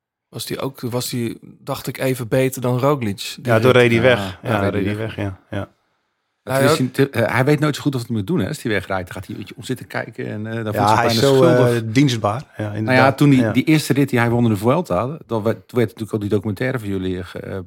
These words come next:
Speaker 3: jullie ploeg gemaakt.
Speaker 2: Ja.
Speaker 3: En toen zat hij volgens mij bij al die Engelsen in de auto... En toen voelde hij zich schuldig dat hij niks voor Roglic kunnen doen
Speaker 2: Ja,
Speaker 3: die dag.
Speaker 2: ja, ja.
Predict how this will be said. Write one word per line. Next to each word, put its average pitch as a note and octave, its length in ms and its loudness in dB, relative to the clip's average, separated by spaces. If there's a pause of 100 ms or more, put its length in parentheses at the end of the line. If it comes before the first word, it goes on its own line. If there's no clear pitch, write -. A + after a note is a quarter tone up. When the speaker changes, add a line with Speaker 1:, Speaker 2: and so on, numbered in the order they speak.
(120)
Speaker 3:
jullie F#2+ 180 -6
ploeg B2 240 -6
gemaakt. F2 440 -8
Speaker 2:
Ja. G#2 120 -10 (340)
Speaker 3:
En - 80 -20
toen - 100 -18
zat A2 140 -2
hij G2 160 -2
volgens G2 220 -8
mij A2 220 -6
bij A2 120 -8
al G2 100 -10
die - 100 -10
Engelsen B2 320 -6
in A#2 60 -4
de A2 60 -6
auto... B2 440 -6 (540)
En G#2 100 -10
toen G2+ 120 -8
voelde C3 200 2
hij G#2+ 100 0
zich G2 100 -4
schuldig F3 420 0
dat A#2 100 -8
hij B2 80 -4
niks C#3 140 -2
voor B2+ 120 -2
Roglic C#3 340 0
kunnen F#2 200 -2
doen F#2+ 100 -2
Speaker 2:
Ja, A#2+ 100 4
Speaker 3:
die G2+ 100 2
dag. F2+ 220 -8
Speaker 2:
ja, A#2+ 80 -8
ja. A2+ 60 -6